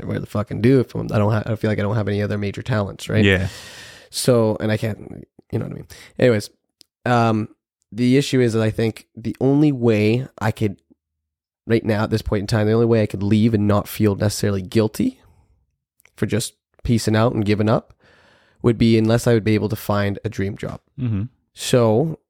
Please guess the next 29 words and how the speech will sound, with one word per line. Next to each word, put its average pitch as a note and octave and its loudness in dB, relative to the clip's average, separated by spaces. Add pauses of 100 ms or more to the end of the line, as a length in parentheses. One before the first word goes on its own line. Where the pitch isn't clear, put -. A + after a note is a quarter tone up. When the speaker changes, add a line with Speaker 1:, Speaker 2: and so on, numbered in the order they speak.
(340)
Speaker 1:
again, A2 0
right G#2+ 0
now G#2 2
I'm G#2 2
in G2+ 2
a G2+ 0
position A2 0
where G#2+ 2
I G2+ 0 (140)
feel A2+ 0
like G#2+ 0
I G#2 0
need G#2+ 0
to G2+ -4 (300)
be G#2 -2 (220)
looking A#2 0 (220)
for A2 2
my G#2+ 0
dream A2 -2
job, C#3 0 (720)
but - 2
I A2+ 4
don't A2+ 2
feel, A2+ 0
I A#2 0
feel A#2 0
like A2+ 0
I A2+ 0
don't G#2+ 0